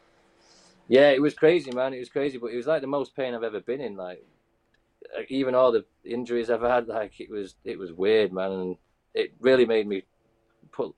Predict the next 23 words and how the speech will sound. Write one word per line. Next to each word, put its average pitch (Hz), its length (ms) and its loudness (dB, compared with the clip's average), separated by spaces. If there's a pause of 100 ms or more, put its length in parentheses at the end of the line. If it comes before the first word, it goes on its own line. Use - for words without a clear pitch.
put 117 160 -2
things 107 200 -2
in 101 80 0
perspective. 98 540 -2
Like, 87 200 -4
I 90 80 -2
need 92 320 -4
to - 100 -20
start 87 300 -8
looking 90 240 -12
after 92 240 -6
myself, 87 420 -6
otherwise 87 720 -6 (420)
I 101 100 4
ain't 98 180 2
going 90 240 4
any 87 140 -4
th-, - 280 4 (100)
further 98 300 2
than 87 160 -4
this, - 340 -8
you 98 60 -10
know. 92 240 -4